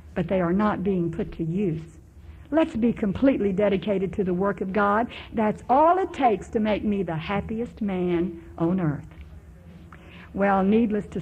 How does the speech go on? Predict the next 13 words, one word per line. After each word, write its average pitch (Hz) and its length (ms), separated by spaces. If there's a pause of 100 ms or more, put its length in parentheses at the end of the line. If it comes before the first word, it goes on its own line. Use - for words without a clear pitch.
(100)
say, 185 460 (280)
my 196 200
loving 196 420
husband 180 520
completely 185 580
disarmed 214 640
me. 233 220
He 240 160
came 311 320
to 247 80
me 247 220
in 208 140
meekness 214 440